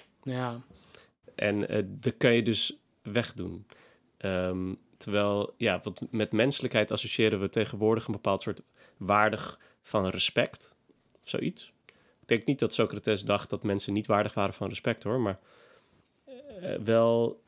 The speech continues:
Speaker 2: ehm, dat het onderscheid tussen mensen zijn dingen waard en de rest van de wereld allemaal niet, <laughs> dat, dat zit meer in onze cultuur dan in, in dat Oud-Griekse idee waar alle dieren hun plek hebben en alle dieren hun bepaalde rol hebben.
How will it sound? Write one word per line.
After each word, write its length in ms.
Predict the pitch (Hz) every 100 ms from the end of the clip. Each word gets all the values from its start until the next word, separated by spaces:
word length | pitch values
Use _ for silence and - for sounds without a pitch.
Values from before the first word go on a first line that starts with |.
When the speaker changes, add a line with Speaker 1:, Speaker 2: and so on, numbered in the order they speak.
| _ _
Speaker 2:
ehm, 560 | - 107 101 101 98 98 98 98 _ _ _ -
dat 180 | 113
het 160 | 127 -
onderscheid 500 | 131 127 120 123 113
tussen 300 | 117 - 101
mensen 300 | 113 170 131
zijn 180 | 117 101
dingen 240 | 120 113
waard 400 | 95 131 214 -
en 260 | - 104 - _ -
de 140 | 92
rest 220 | 92 147
van 100 | -
de 60 | 123
wereld 300 | 120 110 -
allemaal 280 | 110 92 87
niet, 300 | 95 165 -
<laughs> 1120 | - - - _ _ _ _ - _ _ _
dat, 180 | - 120 - _ _ _
dat 200 | - 127
zit 220 | - 123
meer 240 | - 120 117
in 140 | 107
onze 280 | 135 135 -
cultuur 440 | 120 104 - 107
dan 200 | 104 104
in, 240 | 104 107 95 - 90
in 180 | 120 127
dat 160 | 120
Oud-Griekse 640 | - 120 - 135 127 - 120
idee 520 | 120 113 113 113 117 - - -
waar 300 | 107 110 -
alle 240 | 117 113
dieren 480 | 101 110 123 113 110 _ _
hun 200 | 113 104
plek 240 | 143 143
hebben 360 | - 90 87 90
en 160 | - 101
alle 180 | 104 101
dieren 220 | 110 110
hun 80 | 107
bepaalde 380 | 101 110 101
rol 300 | 98 117 123
hebben. 280 | 98 87 98